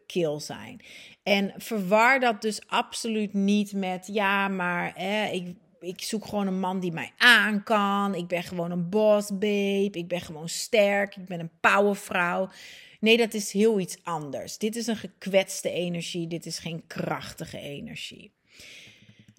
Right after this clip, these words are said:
Type twee, ehm, dat zijn de vrouwen die zichzelf eigenlijk neerzetten als one of the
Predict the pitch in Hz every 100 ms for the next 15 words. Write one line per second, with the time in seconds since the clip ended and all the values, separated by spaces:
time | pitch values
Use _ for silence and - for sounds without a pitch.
0 | _ _ _ - - 269 285 - - 202
1 | 202 165 165 208 - - _ _ 190 185
2 | 180 180 180 185 175 156 _ _ _ _
3 | - 175 - _ _ _ - - - 190
4 | 269 - 415 285 - 214 226 262 277 220
5 | 208 202 196 - 233 226 247 247 190 220
6 | 202 190 196 233 233 220 - 180 175 160
7 | 180 208 202 175 165